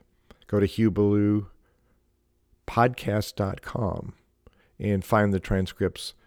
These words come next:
for all of these. Here's the tip. If something isn't working, back up, gather information, ask questions,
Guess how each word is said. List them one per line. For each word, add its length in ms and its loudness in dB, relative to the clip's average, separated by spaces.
for 280 -14
all 260 -2
of 180 -6
these. 600 -14
Here's 240 -4
the 120 -2
tip. 400 -4
If 120 -4
something 360 -2
isn't 260 -6
working, 500 -4
back 460 0
up, 300 -4
gather 420 4
information, 680 -4
ask 440 2
questions, 840 -6